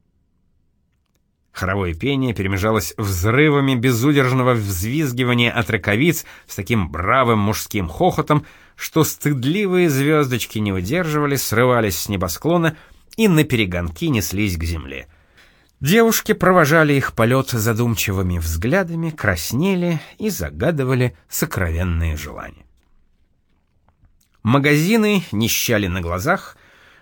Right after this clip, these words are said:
но хлеб был дешев, макароны многим заменили картошку, а о колбасе приятно было повздыхать в очереди в сберкассу, потому как закусывали самогон все равно соленым огурцом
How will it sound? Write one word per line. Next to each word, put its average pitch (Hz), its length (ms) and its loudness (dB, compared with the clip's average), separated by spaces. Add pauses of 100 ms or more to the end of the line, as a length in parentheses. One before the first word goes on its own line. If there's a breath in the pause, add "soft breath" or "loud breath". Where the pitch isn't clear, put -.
но 190 160 4
хлеб 196 320 4
был 123 320 2
дешев, 190 640 -2
макароны 143 520 2
многим 127 460 4
заменили 107 420 2
картошку, 180 840 2 (240 loud breath)
а 139 180 2
о 147 40 2
колбасе 156 540 4
приятно 214 560 0
было 214 240 6
повздыхать 165 840 2
в 123 140 0
очереди 160 520 2
в 147 60 4
сберкассу, 139 1200 2
потому 113 360 2
как 104 180 0
закусывали 98 600 -4
самогон 101 500 -4
все - 160 -2
равно 127 280 4
соленым 107 540 2
огурцом 107 600 0